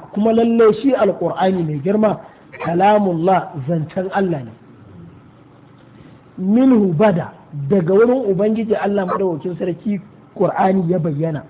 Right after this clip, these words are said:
bila kaifiyatin qawlan, ba tare da mun sanya Allah yi bayanin ba, yi maganar ba. Amma dole mu yarda da cewar yana ma-, maganar shi ne.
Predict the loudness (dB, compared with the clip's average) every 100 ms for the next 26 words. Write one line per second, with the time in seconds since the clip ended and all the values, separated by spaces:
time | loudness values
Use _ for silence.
0 | -20 -20 -20 -16 -6 -2 0 0 -2 -4
1 | -6 -4 -2 -2 -4 0 2 2 0 -6
2 | -16 -20 -8 -2 -2 -2 -2 0 0 0
3 | -2 -2 0 2 0 0 0 2 0 -2
4 | -4 -4 -6 -8 -12 -20 -20 -12 -6 -4
5 | -4 -8 -10 -16 -20 -20 -20 -20 -20 -20
6 | _ -20 -20 -8 -2 0 2 4 4 2
7 | 0 2 0 2 4 4 2 -4 -20 -20
8 | -20 -20 -20 -20 -6 0 2 2 0 -4
9 | -2 -2 -2 -8 -14 -20